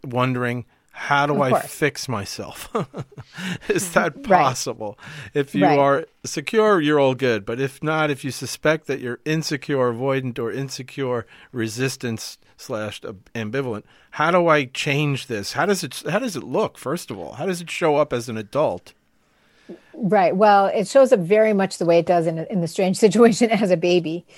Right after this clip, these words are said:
Speaker 1: Mm.
Speaker 2: Um, you know, one thing to keep in mind is that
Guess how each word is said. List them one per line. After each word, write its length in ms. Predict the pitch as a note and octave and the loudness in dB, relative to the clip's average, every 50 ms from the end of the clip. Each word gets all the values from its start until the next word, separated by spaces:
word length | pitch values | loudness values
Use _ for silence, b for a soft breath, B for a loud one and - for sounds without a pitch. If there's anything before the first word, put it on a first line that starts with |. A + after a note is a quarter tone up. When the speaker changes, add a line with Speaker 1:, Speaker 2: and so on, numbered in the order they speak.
| b b b b b - | b b b b b -4
Speaker 1:
Mm. 40 | G3 | -2
Speaker 2:
Um, 400 | E3+ E3 E3 E3 D#3 D#3+ D#3+ - _ _ _ _ _ _ _ _ _ - | 0 0 0 0 -2 -4 -8 -10 _ _ _ _ _ _ _ _ _ 0
you 80 | B3 | 2
know, 80 | G#3+ G3+ | 2 2
one 260 | F#3+ G#3 C4+ D#4 E4 | 4 4 4 4 4
thing 220 | - E4 D4 C4+ B3 | 2 0 0 0 2
to 280 | - A#3+ G#3+ F#3+ F3+ - _ _ | 2 2 2 2 2 -6 _ _
keep 220 | - A3 F#3+ - | -6 -6 -2 -2
in 140 | F#3 F3 E3 | -2 -2 -2
mind 520 | D#3 D#3 D3+ D#3+ E3+ G3 A#3 C4+ D4+ - _ b b b b b b b b b - | -4 -4 -4 -4 -4 -4 -4 -6 -8 -12 _ b b b b b b b b b 2
is 200 | A3+ G3+ F#3+ - | 4 4 4 4
that 400 | A3 G#3 G3+ G3 G3 - _ | 4 6 6 4 2 0 _